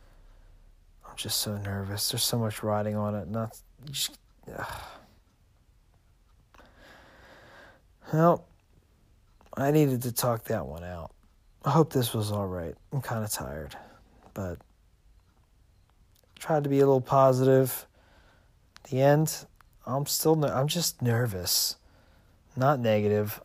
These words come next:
I'm nervous. Yeah, remember that.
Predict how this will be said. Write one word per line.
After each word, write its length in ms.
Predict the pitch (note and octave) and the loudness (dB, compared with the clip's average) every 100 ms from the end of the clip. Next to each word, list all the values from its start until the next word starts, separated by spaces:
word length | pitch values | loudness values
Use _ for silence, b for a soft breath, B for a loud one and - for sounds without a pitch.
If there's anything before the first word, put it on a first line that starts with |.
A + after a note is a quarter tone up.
| - | -12
I'm 220 | G#2 G2+ | -8 -6
nervous. 760 | G2 F#2+ E2+ E2 - - - _ _ _ _ _ _ _ _ _ _ _ | -6 -8 -10 -4 -2 -2 -4 _ _ _ _ _ _ _ _ _ _ _
Yeah, 300 | - A2 - - _ - | -12 -12 -12 -16 _ -8
remember 220 | C#3+ F2+ | -8 -6
that. 240 | F#2 F2+ | -8 -8